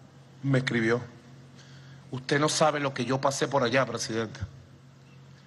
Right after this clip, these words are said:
Hacía trabajo esclavo. Trabajaba dieciocho horas al día. Me pagaban lo que le daba la gana y cuando ellos querían. Cuando usted dijo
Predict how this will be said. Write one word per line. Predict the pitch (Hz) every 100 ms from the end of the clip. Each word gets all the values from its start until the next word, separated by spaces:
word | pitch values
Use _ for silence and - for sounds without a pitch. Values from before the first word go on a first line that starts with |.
| - - - - - - - - - - - - - - - - -
Hacía | - 127 151 143
trabajo | 143 143 139
esclavo. | 135 - 151 143 117 101 - - - - - - - - - - - - -
Trabajaba | 127 127 127 147
dieciocho | 143 131 143 135 143
horas | 139 139 131
al | 123
día. | 117 143 110 - - - - - - -
Me | 120 127
pagaban | 127 120 127 147 147
lo | 135
que |
le | 123 117
daba | 127 143
la | 131
gana | 131 156 170 151 - - - - -
y | 135
cuando | 131 123 110
ellos | 110 113
querían. | - 113 104 107 95 95 - - - - - - - - - -
Cuando | - 131 123
usted | 117 - 147
dijo | 151 180 113 98